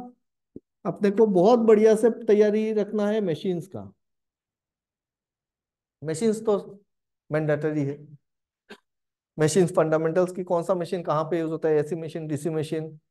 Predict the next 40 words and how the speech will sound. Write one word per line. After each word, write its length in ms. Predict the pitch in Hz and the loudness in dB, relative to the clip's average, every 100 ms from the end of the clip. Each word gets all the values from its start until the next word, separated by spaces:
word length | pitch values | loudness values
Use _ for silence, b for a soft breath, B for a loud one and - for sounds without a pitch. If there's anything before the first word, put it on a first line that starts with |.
| - | 0
हाँ, 140 | 214 247 | 2 0
अ, 1400 | - - _ _ 170 143 139 135 131 127 123 117 110 | -6 -18 _ _ 0 4 6 6 6 4 2 0 -2
सिंक्रोनस 520 | 113 165 151 165 165 165 | -2 -2 2 2 2 -2
मोटर 500 | 156 156 151 147 151 _ _ _ _ 151 | -4 -2 -2 -4 -8 _ _ _ _ -4
और 340 | 151 151 139 | 2 4 4
इंडक्शन 560 | 135 175 165 160 160 160 | 0 -2 -2 -2 -2 -6
मोटर 300 | 151 147 156 | -8 -8 -6
का 180 | 160 151 | -4 -4
अंतर। 400 | 139 151 151 151 _ _ _ _ _ _ _ _ _ | -2 -4 -4 -12 _ _ _ _ _ _ _ _ _
ऐसा 220 | 151 165 | -2 2
नहीं 160 | 208 240 | 4 4
है 80 | 247 | 6
कि 100 | 247 | 4
आपको 240 | 220 240 | 4 2
थ्योरी 320 | 226 202 190 | 0 2 2
में 140 | 220 226 | 2 -2
पूरा 240 | 226 214 196 165 - _ | 0 -2 -2 -6 -16 _
डूब 220 | 156 196 | -6 -2
जाना 260 | 185 202 185 | 2 2 2
है, 240 | 143 101 - _ _ _ | 0 -4 -10 _ _ _
सिर्फ 240 | - 180 | -4 -2
देखना 400 | 180 185 180 208 | 0 0 0 -2
है 200 | 185 127 113 _ - | -4 -4 -10 _ -6
भाई 200 | 170 185 | -4 -4
सिंक्रोनस 500 | 185 170 160 208 208 208 | -6 -12 -6 -4 -4 -4
मोटर 380 | 185 185 220 220 | -6 -4 -2 -2
में 320 | 233 294 285 _ _ _ _ - | -2 -2 -4 _ _ _ _ 0
और 200 | 185 226 | 2 2
इंडक्शन 500 | 196 185 190 190 208 | 0 -2 -4 -6 -8
मोटर 340 | 196 175 170 | -6 -6 -6
में 280 | 139 110 104 _ _ | -8 -12 -16 _ _
अंतर 320 | 170 180 220 208 | -10 -2 0 2
क्या 220 | 208 147 | 4 2
है, 180 | 110 107 | 2 -4
कौन 220 | 175 202 | -2 2
सा 100 | 254 | 4
यूज़ 200 | 262 247 | 2 0
करते 260 | 254 240 | -4 -2
हैं 80 | 233 | -2
हम, 280 | 175 131 117 | -2 -6 -12